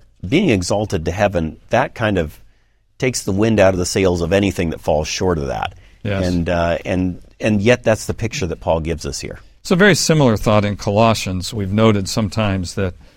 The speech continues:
Speaker 2: Colossians and Ephesians are rather similar in their basic pattern and much of their content.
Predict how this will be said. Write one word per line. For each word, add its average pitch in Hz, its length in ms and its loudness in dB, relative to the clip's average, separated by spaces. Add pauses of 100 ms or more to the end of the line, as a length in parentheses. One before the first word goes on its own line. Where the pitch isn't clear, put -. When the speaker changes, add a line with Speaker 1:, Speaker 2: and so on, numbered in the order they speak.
(240)
Speaker 2:
Colossians 104 480 2
and 95 80 -2
Ephesians 92 560 -2
are 95 80 -2
rather 92 260 -2
similar 101 540 0
in 101 240 -4
their 95 120 -2
basic 101 400 -4
pattern 101 460 -2
and 92 180 -4
much 110 200 -4
of 104 140 -6
their 92 100 -4
content. 98 680 -6